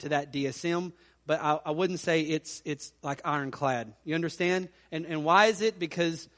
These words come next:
it's something that, that man has put together ultimately, and I don't think, I don't think you, you, you use that ultimately, but I think it's a good indicator to let your soul know where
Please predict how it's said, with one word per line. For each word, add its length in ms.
it's 180
something 360
that, 260
that 160
man 240
has 160
put 200
together 480
ultimately, 760
and 120
I 60
don't 180
think, 240
I 40
don't 160
think 220
you, 220
you, 320
you 140
use 300
that 280
ultimately, 480
but 100
I 40
think 200
it's 100
a 20
good 240
indicator 600
to 120
let 280
your 100
soul 280
know 240
where 420